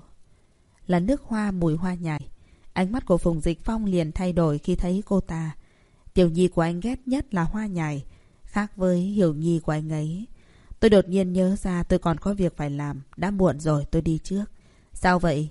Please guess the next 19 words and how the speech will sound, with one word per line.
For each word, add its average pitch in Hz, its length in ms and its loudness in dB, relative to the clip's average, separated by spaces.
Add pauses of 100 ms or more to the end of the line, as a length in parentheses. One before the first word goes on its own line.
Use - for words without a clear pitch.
Sao 240 160 0
đột 202 180 6
nhiên 254 180 2
lại 202 120 0
tức 320 220 -2
giận 170 260 -2
vậy 165 240 -2
chứ? 220 180 -4 (380)
Có 233 120 4
phải 175 220 4
là 160 120 0
cô 208 180 2
ấy 220 120 2
đã 254 100 -2
nói 240 320 -2
sai 220 160 -4
cái 247 140 -4
gì 170 220 0
không?" 180 300 -6